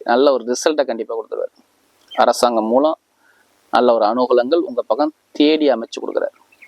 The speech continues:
படிப்பு, கல்வியில, அரசாங்கம் சம்பந்தப்பட்ட விஷயத்துல, வருமானத்துல, இன்கம்ல நல்ல ஒரு மாற்றங்கள் தேடி வருது இந்த சுக்கிர பகவானுடைய கிரக பயிற்சியில. இடமோ,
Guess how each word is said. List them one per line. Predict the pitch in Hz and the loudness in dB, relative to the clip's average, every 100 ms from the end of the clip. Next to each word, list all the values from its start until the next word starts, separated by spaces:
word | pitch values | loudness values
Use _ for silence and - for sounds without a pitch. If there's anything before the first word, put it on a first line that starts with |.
| _ _ _ | _ _ _
படிப்பு, | - 120 113 - | -2 0 0 0
கல்வியில, | 117 120 131 143 - | 0 2 2 0 0
அரசாங்கம் | - 117 - 113 110 | 0 0 0 -2 -2
சம்பந்தப்பட்ட | 113 113 113 113 | -4 -2 -2 -2
விஷயத்துல, | - 127 127 143 151 - - - - - - | -2 -4 -2 -4 -4 -8 -10 -10 -10 -12 0
வருமானத்துல, | 113 123 127 127 - 143 151 | 2 2 0 0 0 2 2
இன்கம்ல | 127 131 131 127 143 | 0 2 0 0 0
நல்ல | 135 160 | 0 2
ஒரு | 151 123 | 0 0
மாற்றங்கள் | 120 131 - 139 160 - - | 0 -2 -2 -8 -8 -8 -10
தேடி | - 127 131 117 | 0 0 2 0
வருது | 107 117 - _ - | -2 -4 -10 _ -10
இந்த | 117 101 | -4 -4
சுக்கிர | - - - 123 | -4 -6 -2 0
பகவானுடைய | 107 - 101 - | 0 0 -4 -4
கிரக | - - - | -2 -2 -4
பயிற்சியில. | - - - - _ _ _ _ _ _ _ - - - - - | -6 -6 -10 -12 _ _ _ _ _ _ _ -20 -20 -20 -16 0
இடமோ, | - 107 131 131 139 | 2 4 4 2 2